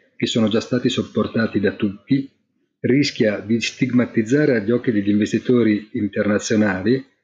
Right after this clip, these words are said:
quasi mai ce ne fosse bisogno, la discontinuità e anarchia che regna quasi sempre in questo paese. In una fase in cui l'Italia non può permettersi di fare a meno della solidarietà internazionale,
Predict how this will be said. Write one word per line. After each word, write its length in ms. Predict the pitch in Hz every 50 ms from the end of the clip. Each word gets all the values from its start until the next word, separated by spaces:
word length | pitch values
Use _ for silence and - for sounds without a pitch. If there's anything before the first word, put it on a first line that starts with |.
| _ _ _ _ _ _
quasi 300 | _ - 117 113 98 107
mai 160 | 107 117 120
ce 120 | 110 - 107
ne 100 | - -
fosse 360 | 101 - 120 117 110 - 110
bisogno, 560 | 117 143 131 127 120 113 110 107 107 107 - 113
la 100 | 110 110
discontinuità 1080 | 104 117 131 127 - - 131 117 - 123 135 139 135 - 123 110 101 95 - - _ _
e 160 | _ - 135 123
anarchia 640 | 113 127 139 139 - - - 95 98 101 104 - - _ _ _ _ _ _
che 180 | _ - 127 120
regna 420 | 113 110 107 104 104 104 104 101
quasi 300 | 101 - 110 110 110 135
sempre 420 | 131 - 107 98 98 95 - 101 98
in 80 | 95
questo 280 | - 98 92 - - 87
paese. 680 | - - 95 101 98 92 90 98 98 - - _ _ _ _ _ _ _ _ _ - - _ _ _ _ _ _ _ _ _ _ _ - - - _ _ _ _ _ _ _ _ _ _ _ _ _ _ _ _ _ _ _ _ _ _ _ _ _ _ -
In 160 | - 117 117
una 160 | 117 113 107
fase 340 | - - 131 123 113 110 117
in 100 | 113 110
cui 220 | - 131 135 131
l'Italia 680 | 120 120 113 - - 113 104 92 92 92 95 98 - - - -
non 340 | - 110 107 110 110 104 -
può 320 | - 127 120 117 107 -
permettersi 920 | - - 110 104 - 110 107 113 120 113 107 - - - 95 98 - - 104
di 100 | 98 101
fare 380 | 98 - - 131 127 127 120 113
a 40 | 107
meno 440 | 107 113 110 104 98 95 95 95
della 200 | 90 101 98 95
solidarietà 680 | 90 - 113 104 104 101 101 107 101 104 101 - 117 113
internazionale, 1000 | 110 104 - 101 95 95 98 95 - - 127 113 107 95 92 92 101 123 135